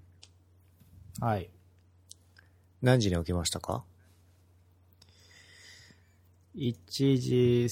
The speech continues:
Speaker 1: 過ぎぐらいかな。違うんですよ。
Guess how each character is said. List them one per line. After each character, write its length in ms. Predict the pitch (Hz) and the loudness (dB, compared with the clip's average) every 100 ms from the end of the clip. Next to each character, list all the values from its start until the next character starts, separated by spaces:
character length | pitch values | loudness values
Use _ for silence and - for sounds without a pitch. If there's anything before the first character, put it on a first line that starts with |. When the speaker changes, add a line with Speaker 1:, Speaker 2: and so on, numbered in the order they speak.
| - | -4
Speaker 1:
過 120 | 127 117 | -2 0
ぎ 200 | 117 110 | 2 2
ぐ 120 | 110 | 0
ら 100 | 92 | -2
い 60 | |
か 140 | 90 85 | -4 -6
な。 200 | 92 - - _ _ _ _ _ _ _ _ _ _ _ _ _ _ _ _ _ _ _ _ _ _ _ _ _ - - _ _ _ _ _ _ _ _ _ _ _ _ _ - | -6 -8 -14 _ _ _ _ _ _ _ _ _ _ _ _ _ _ _ _ _ _ _ _ _ _ _ _ _ -20 -20 _ _ _ _ _ _ _ _ _ _ _ _ _ 0
違 40 | 127 | 2
う 140 | 120 | 4
ん 40 | 107 | 2
で 80 | |
す 100 | 90 | -2
よ。 160 | - - | -8 -12